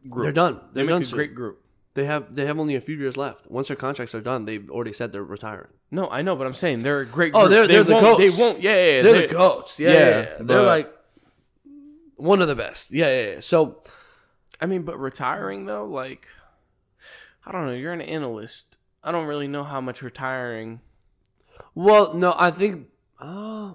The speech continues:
Speaker 2: but they're getting old. They don't even need it no more. Like, it's not like they're
Speaker 1: Yeah,
Speaker 2: doing it
Speaker 1: that,
Speaker 2: for the
Speaker 1: it's
Speaker 2: money.
Speaker 1: not like they need it, but, like, shit, y'all don't get bored, bro.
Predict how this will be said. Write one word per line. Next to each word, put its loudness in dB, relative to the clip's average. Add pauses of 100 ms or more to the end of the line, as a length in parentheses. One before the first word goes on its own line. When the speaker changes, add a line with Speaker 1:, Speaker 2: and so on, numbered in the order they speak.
Speaker 2:
but -10
they're -2
getting -2
old. 2
They 2
don't 2
even -2
need -2
it -6
no -12
more. -10
Like, -8
it's -12
not -2
like -6
they're 0
Speaker 1:
Yeah, 6
Speaker 2:
doing 2
it 4
Speaker 1:
that, -2
Speaker 2:
for -6
the -8
Speaker 1:
it's 0
Speaker 2:
money. -2
Speaker 1:
not 2
like 0
they 0
need -2
it, 0
but, -2
like, -4 (760)
shit, -18
y'all -12
don't -8
get -10
bored, -6
bro. 0